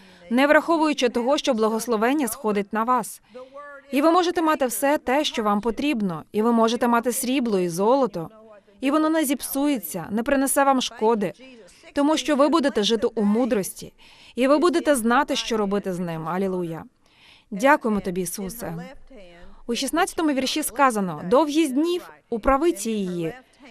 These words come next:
багатство та слава в лівиці її». Про що тут йдеться? У тринадцятому вірші ми прочитали про мудрість. «Блаженна людина, що мудрість знайшла,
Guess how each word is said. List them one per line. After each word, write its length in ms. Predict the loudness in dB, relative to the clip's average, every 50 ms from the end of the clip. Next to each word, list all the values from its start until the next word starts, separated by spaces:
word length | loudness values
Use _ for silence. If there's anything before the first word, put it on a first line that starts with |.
| -20 -20 -20 -10 0
багатство 600 | 2 2 4 6 4 4 4 2 -2 0 0 0
та 140 | 2 2 -2
слава 580 | -2 0 4 6 8 8 8 6 4 2 2 -2
в 100 | -2 0
лівиці 520 | 0 0 2 2 2 2 2 0 -2 -2
її». 520 | -2 -2 -2 -4 -4 -4 -6 -6 -8 -10 -12 -18 -20 -20 _ _ -20 -20 -18 -18 -20 -20 -20 -20 -10 -2
Про 140 | 0 0 0
що 220 | 2 2 0 2
тут 200 | 2 2 0 0
йдеться? 640 | 2 2 2 2 2 0 -6 -10 -10 -8 -8 -10 -10 -14 -20 _ _ _ -20 -20 -20 _ _ _ -20 -20 -20 -14 -4
У 100 | -2 -2
тринадцятому 640 | 0 2 0 2 2 2 0 0 -2 -4 -2 -2 -2
вірші 440 | 0 0 0 0 0 -2 -2 0 0
ми 120 | 0 0
прочитали 520 | 0 -2 -2 -2 -2 -2 0 0 0 0
про 200 | 0 0 -2 0
мудрість. 520 | 0 0 0 0 -2 -4 -6 -8 -12 -18 -20 -20 -20 -20 _ -20 -20 -10 -4
«Блаженна 640 | 0 4 4 4 4 4 4 2 2 2 2 2 2
людина, 420 | 2 4 4 4 4 4 2 -2
що 220 | -4 -4 -2 -2
мудрість 360 | -2 0 0 0 0 0 0 0
знайшла, 540 | 0 -2 -2 -4 -4 -2 -2 -2 -2 -2